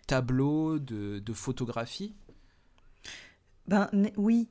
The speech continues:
Speaker 2: moi je dirais qu'il y a quand même nécessairement, alors je, je, j'interrogeais parce que la, certaines pièces de danse contemporaine, par exemple, euh, me déclenchent des réactions physiques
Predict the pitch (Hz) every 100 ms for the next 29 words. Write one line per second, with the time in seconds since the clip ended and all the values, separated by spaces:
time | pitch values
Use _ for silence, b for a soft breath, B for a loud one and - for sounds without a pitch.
0 | - 190 214 202 214 254 233 190 208 220
1 | 214 202 196 202 196 214 214 214 185 165
2 | - 185 175 165 165 190 180 190 208 214
3 | 214 285 226 - 208 190 170 160 160 160
4 | - 202 - 196 196 233 202 190 170 156
5 | - 156 151 160 160 208 226 233 B B
6 | - 156 147 147 190 220 - B B B
7 | B _ - 156 143 139 139 143 - 139
8 | 147 147 190 185 165 151 143 151 - -
9 | - 180 190